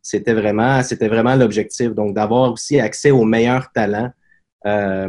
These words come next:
on parle de cent cinquante experts chercheurs, dont Yoshua Benjo, et puis mille scientifiques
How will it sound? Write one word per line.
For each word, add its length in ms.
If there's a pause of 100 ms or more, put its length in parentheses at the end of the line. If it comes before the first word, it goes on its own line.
(140)
on 80
parle 220
de 80
cent 180
cinquante 500
experts 420
chercheurs, 580
dont 240
Yoshua 460
Benjo, 540
et 60
puis 280
mille 200
scientifiques 720